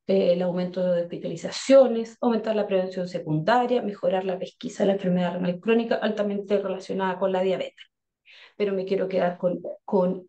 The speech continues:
estos dos primeros ítems, que son retomar los controles de salud, donde todos nosotros y ustedes básicamente son, eh, actores relevantes, y contribuir a mejorar las tasas de tratamiento y control, tanto de la diabetes como de la hipertensión arterial.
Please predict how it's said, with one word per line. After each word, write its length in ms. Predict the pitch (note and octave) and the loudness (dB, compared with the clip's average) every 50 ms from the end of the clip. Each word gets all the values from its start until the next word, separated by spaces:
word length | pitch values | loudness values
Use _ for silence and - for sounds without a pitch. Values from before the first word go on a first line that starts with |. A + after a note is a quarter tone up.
| _ | _
estos 400 | - - - - - G#3+ G3 F#3+ | -4 -4 -4 -2 -2 -4 -2 -2
dos 380 | F#3+ A#3 B3 B3 B3 B3 B3 A#3+ - | 0 0 2 2 2 0 -2 -2 -2
primeros 440 | - G#3 G3 G#3 A3 A#3 B3 A#3+ G3 | -2 0 0 0 0 0 -2 -2 -2
ítems, 480 | B3+ C#4 C#4 - D#4 D#4 D#4 - - | -4 -6 -6 -8 -10 -10 -10 -12 -8
que 140 | - - G#3 | -4 -2 -2
son 340 | G3+ - G#3+ G#3 G3+ G3+ - - | 0 2 2 2 2 2 -2 -4
retomar 440 | - G3 G3+ G#3 C4+ C4+ C#4+ D#4+ D#4+ | 0 2 4 6 6 6 6 4 0
los 120 | D4+ - | -4 -6
controles 420 | - D#4 C#4+ - D4+ D4+ D4+ C4+ | -6 -6 -4 -4 -4 -4 -4 -4
de 80 | C#4+ D4 | -4 -4
salud, 460 | - D4 C#4 C#4 D4+ D#4 D4+ D#4 - - _ _ _ _ _ _ | -2 -2 0 0 0 -2 -4 -6 -12 -18 _ _ _ _ _ _
donde 520 | - F#3+ A3+ A3+ G#3+ G#3+ G#3+ G#3 - - - | -8 -4 -4 -2 0 0 0 -2 -2 -6 -4
todos 240 | - B3 A3+ A#3 A3+ | -2 -2 -2 -2 -4
nosotros 400 | A#3 A3 - A#3+ A3+ - A#3+ A3 | -6 -6 -6 -8 -6 -4 -4 -4
y 100 | A3 G3 | -4 -4
ustedes 440 | G3 - A3 A3 A3 A3 G#3+ - - | -4 -2 0 0 0 0 0 -2 -4
básicamente 680 | - F#3+ F#3+ G#3 G3+ - - G3 G3 F#3+ G3 G3 - G#3 | -4 -4 -2 -2 -4 -2 0 2 2 2 2 0 -2 -4
son, 500 | G3+ - - C4 C#4 C#4 C4+ C4 B3+ - - - - - - - _ | -4 2 4 4 4 6 4 2 0 -2 -8 -20 -20 -20 -20 -2 _
eh, 380 | G#3 G3 F#3+ F#3 F#3 F#3 F#3 G3 | 4 4 4 4 2 0 -2 -4
actores 400 | G3 - - G#3 G3+ G#3 G3+ - | -6 -4 -2 -2 0 0 -2 -2
relevantes, 560 | F#3 F#3 F#3+ G3 B3+ C#4+ C#4+ C#4 - C#4 C4 - - - _ | -2 -2 -2 -2 -2 -2 -4 -6 -6 -8 -8 -8 -12 -8 _
y 340 | B3+ C#4 D#4 D#4 D#4 - - _ _ _ _ _ _ _ _ _ _ _ | -2 -2 -2 -2 -4 -8 -14 _ _ _ _ _ _ _ _ _ _ _
contribuir 720 | - A#3 G#3 G3+ - - G3+ G#3 F3 F3+ F#3 G3 G#3+ G#3+ C4+ | -4 -2 -2 -2 -4 -4 -6 -4 -4 -4 -4 -4 -2 -2 -2
a 20 | |
mejorar 380 | C4 B3 A#3+ - A#3 A3+ A3 G#3+ | -2 -2 -4 -8 -10 -8 -6 -6
las 200 | G#3 G#3 G3+ - | -6 -6 -4 -2
tasas 320 | - G#3+ G#3+ G#3+ B3 G#3 | 0 0 0 0 -2 -2
de 80 | G#3+ G#3 | 0 0
tratamiento 500 | G#3 G3 F#3 F3 F3+ G3 G#3+ A3+ - A#3+ | 0 0 0 0 0 0 0 -2 -4 -6
y 20 | |
control, 440 | A#3+ A3+ G#3+ - - A#3+ A#3+ A#3+ - - - - - - _ _ _ _ _ _ _ _ _ _ | -6 -6 -6 -2 0 0 0 -2 -4 -12 -18 -20 -20 -20 _ _ _ _ _ _ _ _ _ _
tanto 300 | _ - A3 G#3+ G#3+ A3 | _ -6 -6 -4 -4 -6
de 60 | G#3+ G#3+ | -2 0
la 100 | G#3 G3 | 0 2
diabetes 400 | G3+ G3 F#3 G3 F#3+ G3 G#3 - | 4 4 4 4 2 0 -4 -8
como 240 | - G#3+ G3 F#3+ | -6 -4 -2 -2
de 80 | G3 G3 | 0 0
la 80 | F#3 F3+ | 0 0
hipertensión 600 | F3+ F3+ F3 - - F3+ F3 - - - F3+ E3+ | 0 -2 -4 -4 -4 -6 -6 -6 -6 -4 -4 -2
arterial. 560 | D#3+ D#3+ - - - A#2+ G#2+ - - - | -4 -4 -6 -8 -6 -6 -4 -4 -4 -6